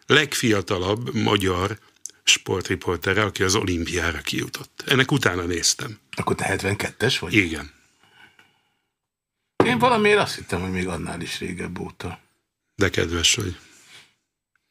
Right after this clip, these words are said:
Speaker 2: Nem tudom miért, tehát... Arról nem beszélve, hogy miután, eh, én egy sportrádió hallgató vagyok, ennek következtében követlek is téged, az Origón is követlek téged, eh,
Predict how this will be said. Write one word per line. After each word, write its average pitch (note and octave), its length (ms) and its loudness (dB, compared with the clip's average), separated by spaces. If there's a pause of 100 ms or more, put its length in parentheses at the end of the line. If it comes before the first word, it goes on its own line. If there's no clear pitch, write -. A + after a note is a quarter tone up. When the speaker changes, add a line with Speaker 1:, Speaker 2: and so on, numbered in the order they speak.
(240)
Speaker 2:
Nem A3 180 6
tudom A#2 200 6
miért, A2 320 6
tehát... - 340 0 (1400)
Arról B2+ 220 6
nem F3 140 6
beszélve, A#2+ 440 4
hogy A#2 120 4
miután, A2+ 580 4
eh, G#2+ 340 2
én A2 160 6
egy G#2 160 4
sportrádió G2 800 4
hallgató F#2+ 580 2
vagyok, G2 420 2
ennek G#2 280 0
következtében G#2 1160 2
követlek G#2 540 4
is - 180 2
téged, A#2 460 4
az - 160 -2
Origón A2+ 520 2
is - 320 0
követlek A#2 640 2
téged, B2 720 4 (640)
eh, G2+ 380 4